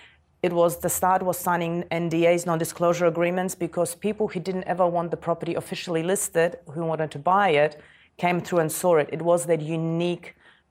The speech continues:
diamond in the rough that we wanted to create. We, you know, like, we really hit the target there. Um,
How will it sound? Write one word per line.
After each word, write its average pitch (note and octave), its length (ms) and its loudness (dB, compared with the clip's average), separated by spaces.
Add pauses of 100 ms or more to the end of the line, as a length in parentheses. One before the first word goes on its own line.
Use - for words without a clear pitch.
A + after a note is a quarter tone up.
(140)
diamond E3+ 380 2
in E3+ 120 0
the D#3+ 100 4
rough D#3 360 2
that D#3 100 4
we D3 120 0
wanted D3 240 0
to D3 80 -10
create. D3 580 2
We, C#3+ 140 -4
you D3+ 80 -2
know, D3+ 160 4
like, C#3+ 160 2
we D3+ 100 -2
really D#3 320 2
hit - 340 -2
the C#3+ 60 -2
target C3+ 580 -2
there. - 300 0 (420)
Um, C#3+ 560 0